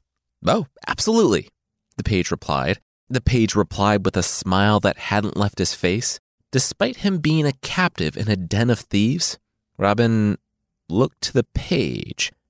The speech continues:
That was different. Usually when he took priceless heirlooms,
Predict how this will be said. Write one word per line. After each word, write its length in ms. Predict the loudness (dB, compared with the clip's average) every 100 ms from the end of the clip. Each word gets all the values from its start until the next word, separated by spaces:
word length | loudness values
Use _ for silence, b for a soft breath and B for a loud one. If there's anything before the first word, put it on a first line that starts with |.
| _ _ _ _ _
That 340 | 0 2 0 -6 _ _ _
was 460 | -14 -2 4 4 4
different. 800 | 2 0 2 2 2 -2 -8 -12 _ _ _ _ _ _
Usually 520 | -2 2 4 6 6 4
when 180 | 4
he 140 | 0 0
took 200 | 0 -2 _
priceless 640 | -8 0 2 2 0 -2 2
heirlooms, 600 | 2 4 4 4 2